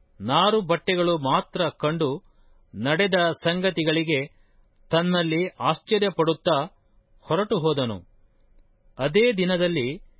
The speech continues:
ಶಿಷ್ಯರಲ್ಲಿ ಇಬ್ಬರು ಯೆರೂಸಲೇಮಿಗೆ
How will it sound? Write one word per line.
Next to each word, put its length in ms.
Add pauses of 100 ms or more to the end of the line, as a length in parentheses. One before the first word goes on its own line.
(320)
ಶಿಷ್ಯರಲ್ಲಿ 920
ಇಬ್ಬರು 500 (600)
ಯೆರೂಸಲೇಮಿಗೆ 1160